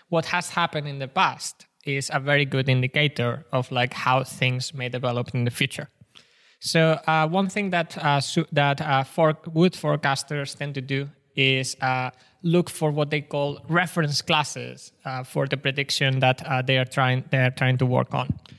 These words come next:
So a reference class could be, like, a set of, like, historical, historical occurrences, historical events, historical data points, which, like, in a sense capture, like, the essence of the question that we are trying to answer. And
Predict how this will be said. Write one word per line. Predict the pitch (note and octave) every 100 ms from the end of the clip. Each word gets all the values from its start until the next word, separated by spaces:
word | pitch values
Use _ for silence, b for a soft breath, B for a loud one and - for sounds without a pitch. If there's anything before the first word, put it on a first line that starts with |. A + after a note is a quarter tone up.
| B B
So | -
a | D#3
reference | F3+ G#3 F#3 E3+
class | - D#3+ D#3 D#3 -
could | D#3+ C#3+
be, | D3
like, | C#3 C3+
a | C3+
set | - - C#3+ D3 -
of, | A#2 -
like, | C3+ C3 -
historical, | - - D3 D3 E3 E3+ D#3+ -
historical | - D#3 - D3 D#3 D3+ D3+ D3 D3 -
occurrences, | D#3+ D3 C3 D3+ - G#3+ -
historical | C#3+ - C#3 C#3+ D3 C#3+ C#3+
events, | D3 C3 D3+ -
historical | C#3 - C#3+ C#3+ D3
data | C#3+ C3 C3+ D#3
points, | - C3 F3+ - _ b b -
which, | D#3 E3
like, | D3+ D3 -
in | E3+
a | F3
sense | - F3 E3 -
capture, | - D3 - - C3+ B2+ D#3
like, | C3+ C3+
the | C3+ D3
essence | D#3 - C3+ B2+ - -
of | C#3
the | D3
question | C#3+ C#3+ - C#3+ C3+
that | C3 C3 -
we | C#3 C3
are |
trying | B2+ - B2+ B2+
to | C3
answer. | B2 B2 - - _
And | -